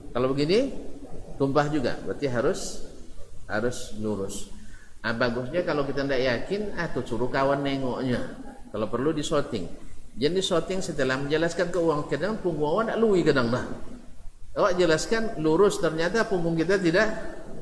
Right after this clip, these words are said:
tidak lurus. Nah, ini bah-, ini muskilah. Nanti ditiru oleh orang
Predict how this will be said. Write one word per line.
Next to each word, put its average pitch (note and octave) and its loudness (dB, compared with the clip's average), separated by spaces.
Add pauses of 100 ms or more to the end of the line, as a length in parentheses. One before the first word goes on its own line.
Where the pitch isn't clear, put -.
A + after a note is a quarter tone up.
(140)
tidak G2+ -2
lurus. A#2+ 0 (240)
Nah, F2+ -4
ini B2 0
bah-, A#2+ 0
ini C3+ -2
muskilah. D3 -2 (560)
Nanti B2 -2
ditiru D3+ 2
oleh C3 2
orang A#2+ 0